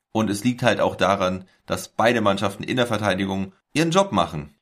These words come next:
Bei den Lakers gefallen da vor allem Caruso und Schröder, die mit ordentlich Druck den ohnehin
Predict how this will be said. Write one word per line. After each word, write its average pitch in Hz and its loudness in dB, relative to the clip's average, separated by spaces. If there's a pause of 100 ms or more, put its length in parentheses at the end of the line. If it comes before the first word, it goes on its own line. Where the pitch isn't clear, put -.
Bei 113 0
den 127 0
Lakers 160 0
gefallen 139 2
da 151 4
vor 120 2
allem 117 -2
Caruso 131 0
und 107 -2
Schröder, 139 0
die 98 0
mit 98 -2
ordentlich 110 0
Druck - -6
den 104 0
ohnehin 104 -2